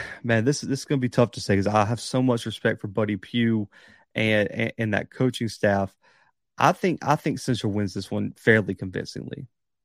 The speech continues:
When I look at the offensive line led by Corey Bullock, which you see pictured here, when I look at Dave, uh, Davis Richard, um,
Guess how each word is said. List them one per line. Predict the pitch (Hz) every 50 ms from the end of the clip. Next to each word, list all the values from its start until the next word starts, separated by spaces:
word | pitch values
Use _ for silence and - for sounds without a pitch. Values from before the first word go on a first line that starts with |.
| _ _ _ _ _ _ _ _ _ _ _ _ _ _ -
When | 131 123 120
I | 120
look | 120 120 135 - -
at | 165 -
the | 123 - -
offensive | 123 135 135 - 135 123 - - 113 107 117
line | 110 107 107 107 101 95
led | 113 117 120 113
by | 120 120
Corey | - - - 120 117 113
Bullock, | 107 104 110 107 107 98
which | - 104 - -
you | 101
see | - - 107
pictured | - - 107 98 - - 104 95
here, | - 104 104 104 101 98 - - - - _ -
when | 117 107
I | 101
look | 104 101 104 127 139 - 143
at | 131 131
Dave, | - 123 123 127 - -
uh, | - 120 113 107
Davis | 107 98 110 113 113 110 107 - -
Richard, | 110 - - - - 110 110 107 107 107 107 104 _ - - _ _ - _ _ _ - -
um, | - 110 104 101 - - - - -